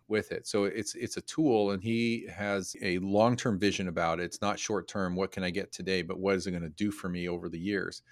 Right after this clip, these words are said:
And so, uh, you know, I love it when he puts his, you know, thinking cap on, 'cause he can come up with stuff like this. So,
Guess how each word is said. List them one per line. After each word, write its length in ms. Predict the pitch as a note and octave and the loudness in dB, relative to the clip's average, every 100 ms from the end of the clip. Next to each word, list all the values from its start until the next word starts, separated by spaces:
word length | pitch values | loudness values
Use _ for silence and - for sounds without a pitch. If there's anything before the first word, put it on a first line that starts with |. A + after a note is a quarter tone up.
| - - _ - | -20 -20 _ -8
And 140 | G2 | -4
so, 320 | - G#2 G2 | 4 6 8
uh, 220 | G2 F#2 F#2 | 6 4 2
you 100 | G2+ | 0
know, 60 | G2+ | 2
I 40 | |
love 200 | F#2+ G#2+ | 6 6
it 60 | G#2+ | 4
when 120 | G2 | 0
he 40 | F#2+ | -2
puts 200 | - - | -4 -6
his, 280 | F2 - - | -6 -8 -6
you 60 | G2 | -6
know, 60 | |
thinking 300 | F2 A#2+ F#2+ | -4 -4 -4
cap 340 | - F#2+ F2+ - | -4 -2 -2 -2
on, 300 | F#2 F2 E2+ | -2 -2 -4
'cause 160 | - E2+ | -10 -12
he 60 | |
can 120 | F2+ | -12
come 160 | F2 G2 | -6 0
up 160 | G2+ - | 0 -2
with 80 | |
stuff 240 | - F#2 - | -4 -2 0
like 140 | F2 | -2
this. 180 | F2 E2+ | -2 -2
So, 260 | - F2+ | 0 0